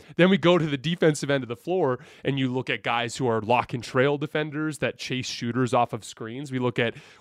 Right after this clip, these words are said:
wing defenders that guard the bigger physical wings in the league and try to prevent them from getting to their spots. We have really, really intense, you know, we have so many good guards in the league that can get dribble penetration.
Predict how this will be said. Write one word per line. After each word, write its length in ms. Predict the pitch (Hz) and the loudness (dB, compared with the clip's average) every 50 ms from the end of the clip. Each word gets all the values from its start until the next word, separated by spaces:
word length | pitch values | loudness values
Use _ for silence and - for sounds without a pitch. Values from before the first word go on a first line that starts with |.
| - - | -6 2
wing 460 | 113 117 123 131 131 139 139 143 - _ _ | 4 4 6 6 6 4 2 0 -2 _ _
defenders 560 | - 156 - - 151 147 156 151 165 185 165 | 2 2 4 4 4 4 4 2 2 2 2
that 220 | 139 127 110 117 104 | 0 -2 -2 0 0
guard 320 | 135 123 123 131 127 113 | 2 4 4 4 2 2
the 80 | 127 110 | 0 -2
bigger 400 | 95 - - 139 120 131 139 123 | 0 0 0 2 4 4 4 4
physical 540 | - - 143 127 117 131 - 147 131 117 110 | 4 2 2 2 2 0 0 2 2 2 2
wings 320 | 117 120 131 139 123 123 | 0 0 0 0 -2 -2
in 100 | 135 139 | -2 0
the 80 | 135 131 | 0 0
league 260 | 131 127 139 147 131 | 2 2 2 2 0
and 100 | 127 117 | -2 -2
try 120 | - 127 | -2 -4
to 80 | 127 - | -4 -2
prevent 400 | - 135 120 117 117 120 - - | -4 -4 -2 -2 -4 -4 -2 -2
them 160 | 127 123 123 | -2 -2 -2
from 160 | - 131 120 | -4 -6 -2
getting 260 | 113 120 113 117 117 - | 0 0 -2 -2 -2 -6
to 100 | - 117 | -8 -8
their 140 | 110 98 - | -8 -8 -10
spots. 520 | - - - 127 123 127 - - - - - - - - - - - | -10 -6 -4 -2 0 0 -2 -2 -8 -14 -16 -20 -20 -20 -20 -8 -2
We 120 | 147 151 147 | 0 2 2
have 180 | 127 127 110 _ _ _ _ _ - | 2 2 -2 _ _ _ _ _ -6
really, 340 | - 123 151 185 190 180 175 | 2 4 6 6 6 6 6
really 300 | 165 175 165 156 147 139 | 6 6 6 6 4 2
intense, 580 | 131 - - - - 160 156 - - - - - - | 2 -2 -2 2 2 2 2 2 -2 -8 -8 -10 -2
you 140 | - 151 151 | 2 4 6
know, 200 | 135 123 120 123 - | 6 6 4 2 2
we 120 | 151 185 | 4 6
have 100 | 165 - | 6 4
so 200 | - - 233 214 | 4 2 2 4
many 100 | 180 170 | 4 2
good 260 | 139 117 - 156 143 | 0 0 -2 -2 0
guards 340 | - 143 127 135 143 139 123 | 0 2 2 2 2 2 0
in 60 | 135 | -2
the 80 | 131 123 | -2 0
league 220 | 117 131 143 120 110 | 0 0 0 2 0
that 120 | 127 - | -2 -2
can 120 | - 143 127 | -4 -6 -6
get 200 | 131 131 117 113 | -6 -6 -6 -4
dribble 280 | 113 127 160 175 170 | -4 -2 0 0 0
penetration. 640 | - - 123 110 101 - - 110 104 - - 139 | 0 -2 -4 -6 -6 -6 -6 -6 -4 -4 -4 -6